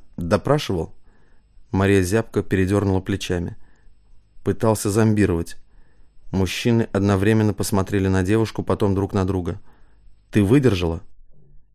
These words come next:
Сначала он показал свою силу, но монарх его не поддержал, и тогда кардинал разрядил в меня глушак, не предполагая, что я не просто дочь посвящённого, но и Авеша Светлады.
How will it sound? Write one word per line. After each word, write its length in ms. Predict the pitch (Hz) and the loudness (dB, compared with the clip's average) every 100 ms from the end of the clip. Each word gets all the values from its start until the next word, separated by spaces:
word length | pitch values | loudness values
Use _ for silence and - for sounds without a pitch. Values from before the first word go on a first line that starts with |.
| - - | -20 -12
Сначала 460 | - 92 - 117 | -2 0 4 4
он 120 | 110 | 4
показал 680 | 95 101 104 104 120 110 113 - - | 2 2 4 4 4 2 -2 -12 -14
свою 380 | - 95 95 104 | -6 -2 0 0
силу, 480 | - 139 113 90 - - - - | 0 -2 0 -2 -8 -20 -20 -10
но 180 | - 104 | 0 4
монарх 400 | 101 98 107 123 - | 6 6 4 2 0
его 280 | 104 101 | 2 4
не 140 | 113 113 | 4 2
поддержал, 800 | - 110 98 117 104 101 92 - - - - - | 0 -2 2 0 2 0 -2 -4 -16 -20 -20 -14
и 60 | - | -2
тогда 240 | 107 104 | 0 2
кардинал 540 | 104 107 101 104 117 110 | 2 0 2 4 4 4
разрядил 480 | 101 104 101 104 113 | 2 2 2 2 2
в 80 | |
меня 240 | 104 107 110 | 2 2 2
глушак, 560 | 101 113 - 104 - - - - - | 0 0 0 0 -2 -12 -18 -20 -6
не 120 | 101 | -2
предполагая, 600 | 98 107 - 104 101 117 110 | 0 0 2 2 4 2 2
что 220 | - 98 | 0 0
я 160 | 101 | 2
не 120 | 107 101 | 2 0
просто 420 | - 131 - 107 | 0 -2 -2 -2
дочь 280 | 95 95 - | 2 0 0
посвящённого, 800 | 101 98 90 - 90 85 87 - - - - | -6 -4 -4 -2 -2 -2 -4 -10 -18 -20 -10
но 180 | 101 101 | -2 2
и 100 | 101 - | 2 2
Авеша 420 | 98 98 104 101 | 2 2 0 -4
Светлады. 640 | - 98 104 92 87 - | -4 -4 0 -2 -2 -8